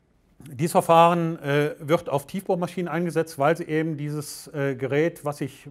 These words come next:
Boza, Bohrölzuführapparat nennt, auf der Maschine irgendwie aufbauen müssen, was sie auf einem Bearbeitungszentrum üblicherweise nicht machen können. Dazu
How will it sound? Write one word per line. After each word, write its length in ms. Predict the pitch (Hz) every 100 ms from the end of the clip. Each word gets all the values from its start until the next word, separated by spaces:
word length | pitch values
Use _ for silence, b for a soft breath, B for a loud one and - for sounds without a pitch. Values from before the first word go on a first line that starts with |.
| - -
Boza, 640 | 127 113 156 175 - 160 151
Bohrölzuführapparat 1000 | 127 156 143 139 185 175 143 143 143 143
nennt, 280 | 143 143 b b b b
auf 140 | 139 143
der 120 | 143
Maschine 360 | 139 - 147
irgendwie 560 | 143 151 160 135 139 135
aufbauen 480 | 135 151 - 139 131
müssen, 260 | 139 139
was 120 | 127 131
sie 80 |
auf 120 | - 143
einem 120 | 123
Bearbeitungszentrum 840 | 120 127 123 123 - 123 120 120
üblicherweise 460 | 127 120 110 110 107
nicht 100 | 101
machen 220 | 123 147
können. 300 | 165 160 175 b b b b b b b _
Dazu 560 | 143 165 - 190 180